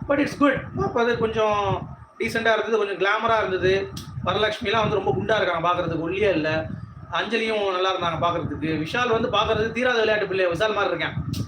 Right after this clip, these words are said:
இப்ப இருக்க விஷால் மாதிரி இல்ல, கை ஆடிட்டுல இருக்க விஷால், மணி ஆட்டுற விஷால் இல்ல, டிங்கி டிங்கி டிங்கி ஆடிட்டு இருந்தாரு, அந்த மாதிரி இல்ல. நல்லா ரொம்ப ஜம்முன்னு இருக்கானப்பா பார்க்கறதுக்கு அப்படிங்கிறது தான். So, அதெல்லாம் கொஞ்சம் இயல்பா இருந்தது, நல்லா இருந்தது பார்க்கறதுக்கு. So, that is very, very good.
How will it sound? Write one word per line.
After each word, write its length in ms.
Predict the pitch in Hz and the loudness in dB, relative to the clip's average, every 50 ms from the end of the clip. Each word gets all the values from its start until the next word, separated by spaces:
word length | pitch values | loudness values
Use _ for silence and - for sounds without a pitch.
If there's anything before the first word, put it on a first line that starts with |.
| - - - - - - - - | -8 -10 -12 -12 -16 -16 -14 -14
இப்ப 180 | - - - 233 | -6 -2 0 2
இருக்க 300 | 226 233 214 202 - 226 | 4 4 2 4 4 2
விஷால் 80 | 214 | 2
மாதிரி 200 | 202 214 208 196 | 2 2 4 2
இல்ல, 60 | 185 | 2
கை 180 | 165 185 196 196 | 4 4 2 2
ஆடிட்டுல 440 | 185 190 190 185 185 185 180 180 156 | 2 2 0 2 2 2 2 2 2
இருக்க 100 | 165 180 | 0 -2
விஷால், 380 | 170 165 156 175 170 156 147 | -2 0 0 0 0 0 -2
மணி 200 | 143 170 185 208 | -2 -2 -2 0
ஆட்டுற 300 | 202 196 185 170 170 165 | 0 0 0 0 -2 -2
விஷால் 140 | 160 190 170 | 0 -2 0
இல்ல, 200 | 160 151 147 135 | 0 2 0 0
டிங்கி 40 | - | 0
டிங்கி 320 | - 165 160 160 160 156 | -4 -4 -4 -4 -4 -2
டிங்கி 200 | 156 170 170 165 | -2 -2 -2 -2
ஆடிட்டு 200 | 160 165 165 156 | -2 -4 -4 -6
இருந்தாரு, 180 | 156 151 147 143 | -6 -6 -4 -4
அந்த 140 | 143 160 170 | -4 -4 -4
மாதிரி 140 | 170 170 156 | -6 -4 -4
இல்ல. 220 | 139 131 - - - - - - - - - - - | -4 -4 -6 -6 -8 -10 -10 -10 -16 -18 -20 -10 -2
நல்லா 340 | 214 233 220 - - - - | 0 0 2 0 0 -2 -2
ரொம்ப 220 | 226 240 233 214 | -2 0 2 2
ஜம்முன்னு 340 | 175 180 214 254 285 294 247 | 2 2 2 2 2 2 2
இருக்கானப்பா 380 | 214 208 202 185 175 - 135 117 - - - - - - - | 2 2 0 0 0 -2 -4 -6 -6 -10 -14 -16 -16 -10 -4
பார்க்கறதுக்கு 400 | 175 185 190 185 165 160 156 156 | -2 0 2 2 0 0 -2 -2
அப்படிங்கிறது 360 | 156 143 170 165 160 156 151 151 | 0 0 0 0 0 0 0 0
தான். 160 | 147 139 - - - - - - - - - - - - | 0 -2 -4 -6 -6 -6 -6 -6 -4 -6 -6 -8 -6 -4
So, 140 | - 214 214 | 0 2 2
அதெல்லாம் 220 | 220 240 254 247 | 4 4 4 2
கொஞ்சம் 300 | 226 220 214 202 196 180 | 2 0 0 -2 -4 -4
இயல்பா 380 | 175 190 233 240 247 233 226 226 | -2 0 0 2 4 4 4 4
இருந்தது, 340 | 208 196 190 190 196 202 196 | 4 4 4 4 4 4 4
நல்லா 300 | 180 180 208 247 247 233 | 2 2 2 2 2 2
இருந்தது 320 | 220 202 180 180 156 175 | 0 -2 -2 0 2 2
பார்க்கறதுக்கு. 460 | 180 170 180 170 160 160 147 160 165 | 2 2 2 0 0 -2 -4 -4 -4
So, 180 | 165 165 165 160 | -4 -4 -2 -2
that 40 | 160 | -2
is 140 | 165 170 | -2 -2
very, 240 | 170 151 160 185 214 | -4 -4 -4 -2 -2
very 200 | 214 220 214 214 156 | 0 0 -2 0 2
good. 200 | 185 202 196 196 | 2 2 2 -2